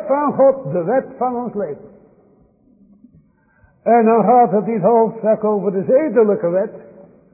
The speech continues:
maar dan gaat het in hoofdzaak over de leer van Gods getuigenis. En dan vinden we in het volgende vers dat hij zegt, "Ik ben weer een vreemdeling hier beneden.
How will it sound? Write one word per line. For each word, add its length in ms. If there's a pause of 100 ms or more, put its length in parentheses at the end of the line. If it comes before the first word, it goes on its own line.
(400)
maar 240
dan 160
gaat 260
het 160
in 120
hoofdzaak 880
over 340
de 180
leer 400
van 220
Gods 260
getuigenis. 640 (1160)
En 180
dan 160
vinden 280
we 60
in 80
het 140
volgende 540
vers 260
dat 180
hij 120
zegt, 300
"Ik 180
ben 260
weer 180
een 200
vreemdeling 680
hier 100
beneden. 440